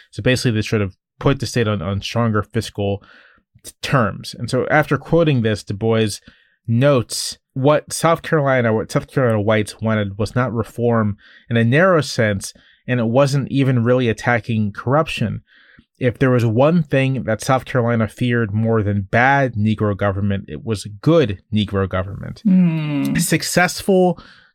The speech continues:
Speaker 1: government by Black lawmakers and their white allies would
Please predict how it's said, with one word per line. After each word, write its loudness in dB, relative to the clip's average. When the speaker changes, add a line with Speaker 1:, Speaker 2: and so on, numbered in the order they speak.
Speaker 1:
government 2
by 2
Black 2
lawmakers 2
and 4
their 2
white 2
allies -2
would 2